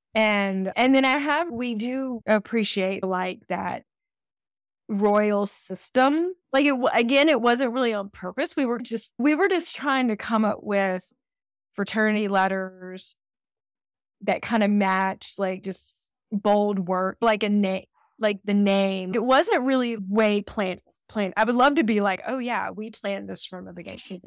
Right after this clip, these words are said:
We didn't plan all this." But once we did one, it was easy. Like I said, Sam loves some wordplay and, like, that kinda thing. So once we picked, like, L D Z, it was on. Everybody <laughs> fell into line.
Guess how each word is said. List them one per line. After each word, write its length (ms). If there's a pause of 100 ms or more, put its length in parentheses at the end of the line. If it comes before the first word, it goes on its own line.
(200)
We 140
didn't 220
plan 180
all 160
this." 180 (140)
But 140
once 260
we 140
did 180
one, 460
it 80
was 180
easy. 460
Like 160
I 20
said, 300
Sam 440 (120)
loves 720
some 200
wordplay 960
and, 180
like, 220
that 180
kinda 220
thing. 380
So 180
once 260
we 120
picked, 360
like, 180
L 200
D 220
Z, 520 (520)
it 140
was 140
on. 480
Everybody 440
<laughs> 500
fell 160
into 160
line. 520